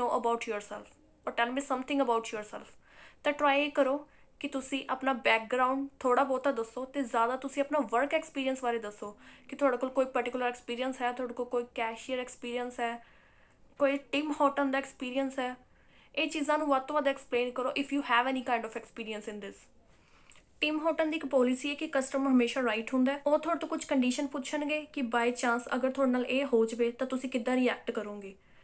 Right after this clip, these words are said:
So, ਇੰਟਰਵਿਊ ਦੇ ਵਿੱਚ ਕੁਝ ਇਹੋ ਜਿਹੇ ਕੁਐਸਚਨ ਪੁੱਟ ਕਰਦੇ ਨੇ, like, ਜੇ ਕੋਈ ਕਸਟਮਰ ਤੁਹਾਨੂੰ ਕੋਈ ਗਲਤ ਕੌਫੀ ਦੱਸ ਦੇ ਜਾਂ ਕਸਟਮਰ ਇੱਕ ਕੌਫੀ ਆਰਡਰ ਕੀਤੀ ਹੈ ਜੋ ਆਪਾਂ ਉਹਨੂੰ ਦੇਤੀ, but ਉਹ ਕਸਟਮਰ ਕਹੇ ਕਿ ਨਹੀਂ, ਮੈਂ ਆਹ ਕੌਫੀ ਨਹੀਂ ਸੀ ਮੰਗੀ,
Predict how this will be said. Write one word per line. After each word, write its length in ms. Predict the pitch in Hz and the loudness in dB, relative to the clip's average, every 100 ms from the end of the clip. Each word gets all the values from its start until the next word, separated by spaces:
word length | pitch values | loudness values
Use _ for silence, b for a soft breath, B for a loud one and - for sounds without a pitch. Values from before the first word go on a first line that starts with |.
| b - - | b -4 -2
So, 120 | 214 - - _ _ - | -2 -4 -20 _ _ 0
ਇੰਟਰਵਿਊ 360 | 269 302 302 | 0 2 -2
ਦੇ 80 | 311 | -2
ਵਿੱਚ 160 | 302 262 | -2 -6
ਕੁਝ 180 | 311 - | -6 0
ਇਹੋ 140 | 254 | 0
ਜਿਹੇ 100 | 262 | 2
ਕੁਐਸਚਨ 260 | 285 285 262 | 0 -2 -2
ਪੁੱਟ 200 | 269 262 | -4 -2
ਕਰਦੇ 260 | 254 233 | -2 2
ਨੇ, 100 | 262 | 2
like, 320 | 262 202 202 - b b b b 240 | 2 0 -4 -18 b b b b -4
ਜੇ 160 | 294 | -2
ਕੋਈ 160 | 294 320 | 0 0
ਕਸਟਮਰ 540 | 294 269 277 269 277 277 - - - | 2 0 2 4 4 0 -12 -20 -4
ਤੁਹਾਨੂੰ 260 | 294 277 | 2 2
ਕੋਈ 100 | 277 | 2
ਗਲਤ 320 | 269 247 254 262 | 0 2 2 0
ਕੌਫੀ 260 | 285 269 | -2 0
ਦੱਸ 280 | 247 220 220 - | 0 0 -2 -10
ਦੇ 140 | 208 - _ | -10 -14 _
ਜਾਂ 120 | 254 254 | -4 -2
ਕਸਟਮਰ 440 | 269 262 285 285 | -2 -2 -2 -2
ਇੱਕ 20 | |
ਕੌਫੀ 320 | 302 262 247 | 2 2 4
ਆਰਡਰ 220 | 277 269 269 | 4 2 0
ਕੀਤੀ 360 | 254 - 240 | -4 -2 0
ਹੈ 80 | 247 - - | 0 -4 -8
ਜੋ 140 | 247 269 | 2 4
ਆਪਾਂ 180 | 269 | 6
ਉਹਨੂੰ 160 | 277 294 | 4 4
ਦੇਤੀ, 380 | 233 220 220 214 B B B 240 | 2 2 -6 -14 B B B 0
but 160 | 285 285 - | 0 2 4
ਉਹ 160 | 320 | 4
ਕਸਟਮਰ 360 | 320 311 285 302 | 4 2 2 2
ਕਹੇ 320 | 240 233 226 | 2 2 2
ਕਿ 160 | 226 269 | 0 2
ਨਹੀਂ, 280 | 254 233 | 4 4
ਮੈਂ 120 | 240 247 | 2 4
ਆਹ 120 | - 294 | 4 4
ਕੌਫੀ 280 | - 277 | 4 4
ਨਹੀਂ 120 | 254 233 | 4 4
ਸੀ 100 | 247 | 2
ਮੰਗੀ, 380 | 226 226 226 | 0 0 -4